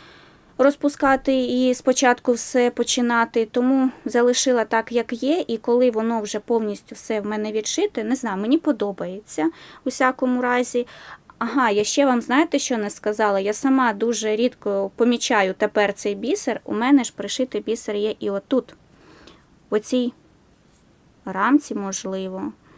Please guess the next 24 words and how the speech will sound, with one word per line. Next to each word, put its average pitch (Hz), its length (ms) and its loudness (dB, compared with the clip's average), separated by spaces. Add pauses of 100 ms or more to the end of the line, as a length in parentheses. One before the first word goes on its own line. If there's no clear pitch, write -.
(540)
Ось 208 300 -2
тут 262 320 2
у 214 60 -2
нас 208 300 0
ідуть 202 260 -4
хрестики, 285 800 0
а 214 120 2
тут 247 340 0
іде 220 300 -2
хрестик 285 680 0 (140)
і 220 320 0 (280)
бісер. 202 440 -4
Хрестик, 247 480 -2
бісер, 202 380 -6
вони 233 360 0 (760)
чергуються. 208 1080 0
І 233 220 0
бісер 226 400 -2
настільки 220 600 -2
підібраний 214 760 -2 (500)
в - 60 -20
колір 254 480 4
ниточки, 254 800 -2
що 254 540 4